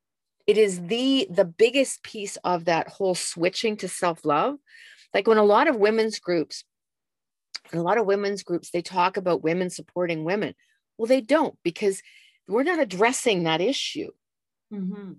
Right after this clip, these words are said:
Speaker 1: Right? So a couple years ago, when I, I, I just finally went, "Oh, you people all talk about women supporting women." You can't do that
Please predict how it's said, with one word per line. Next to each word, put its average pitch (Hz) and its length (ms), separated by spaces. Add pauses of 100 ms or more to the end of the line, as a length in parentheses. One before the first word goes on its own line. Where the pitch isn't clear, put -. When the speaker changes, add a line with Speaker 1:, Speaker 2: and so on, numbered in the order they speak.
(560)
Speaker 1:
Right? 175 300 (140)
So - 160
a 208 40
couple 247 300
years 247 320
ago, 190 280
when 170 120
I, 175 180
I, 175 140
I 175 160
just 196 220
finally 190 260
went, 170 240
"Oh, 226 220 (400)
you 202 80
people 202 360
all 247 220
talk 247 340
about 220 280
women 196 260
supporting 190 460
women." 208 200
You 214 120
can't 277 420
do 311 240
that 170 300